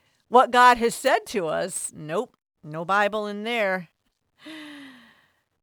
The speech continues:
<sighs> Well, I take that back. There probably will be some scripture in there because, as you see, the author has a huge smorgasbord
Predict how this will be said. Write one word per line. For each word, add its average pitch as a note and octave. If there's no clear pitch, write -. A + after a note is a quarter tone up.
<sighs> F#4
Well, A#3
I A3+
take A3
that E3
back. F3+
There F#3
probably G3+
will G3+
be D#3
some G3+
scripture -
in E3+
there E3+
because, F3
as F3
you E3+
see, F#3+
the D#3+
author F3
has E3+
a D#3+
huge F3+
smorgasbord F3